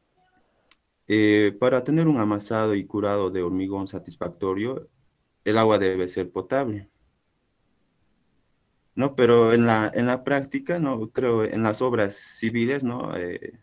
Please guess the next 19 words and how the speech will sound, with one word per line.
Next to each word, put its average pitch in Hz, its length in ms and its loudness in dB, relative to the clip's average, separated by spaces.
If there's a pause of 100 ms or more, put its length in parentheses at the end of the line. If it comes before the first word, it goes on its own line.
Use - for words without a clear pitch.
(120)
ahora, 107 460 0
eh, 87 500 -4
contratan 104 640 -2
mixer 101 500 -4
y, 95 300 -8
y 92 40 -6
el, 85 540 -10 (180)
el 104 200 -2
dueño, 117 400 2
¿no? 107 180 0
Les 90 220 -6
pregunta 101 460 -2
ya 101 320 -4
cuánta 117 300 -4
de 92 120 0
resistencia 101 800 -6
quieren 131 380 -2
y 92 80 -2
ya, 101 180 -2